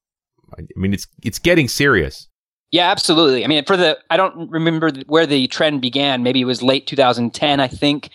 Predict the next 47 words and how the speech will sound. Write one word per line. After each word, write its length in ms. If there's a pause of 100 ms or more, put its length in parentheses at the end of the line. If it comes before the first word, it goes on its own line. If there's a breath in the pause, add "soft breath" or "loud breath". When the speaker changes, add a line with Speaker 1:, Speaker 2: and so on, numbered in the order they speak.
(360 loud breath)
Speaker 2:
We 100
started 260
to 80
see 260
more 360
smartphones 800
and 80
more 180
tablets 640 (320 soft breath)
ship 460
every 240
quarter 340
than 140
we 80
did 200
see 480
new 160
P 220
Cs 300
ship. 240
It 40
was 100
the 60
first 260
time 180
we'd 80
ever 160
seen 240
that, 240 (180)
that 140
eclipse 400
happen. 420 (300 loud breath)
And 260
since 240
it's 140
happened, 440
it's 200
never 240
gone 240
back. 300 (120)
P 160
Cs 380
and 100
tablets 340
just 200
keep 220
shipping 600